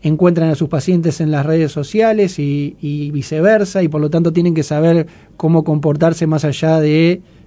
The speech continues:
eh, de la propia consulta o del propio relacionamiento médico. Tenemos que, hemos aprendido también a relacionarnos entre colegas en las redes.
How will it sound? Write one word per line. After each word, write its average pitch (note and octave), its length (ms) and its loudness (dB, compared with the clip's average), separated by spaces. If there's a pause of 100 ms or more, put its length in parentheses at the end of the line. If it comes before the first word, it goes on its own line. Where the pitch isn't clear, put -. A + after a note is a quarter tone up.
(280)
eh, D3 760 -4
de C#3+ 120 -2
la C#3+ 160 -2
propia D#3 500 2
consulta D#3+ 600 0
o - 20 2
del C#3 140 0
propio D#3+ 260 0
relacionamiento D3 800 -2
médico. F#3 600 2 (680)
Tenemos E3 380 4
que, E3 360 2
hemos E3 300 2
aprendido D#3+ 340 2
también E3 260 2
a E3 60 4
relacionarnos D#3+ 600 2
entre D3+ 300 0
colegas E3+ 680 2
en C#3 140 -4
las D3 120 -6
redes. F#3+ 600 0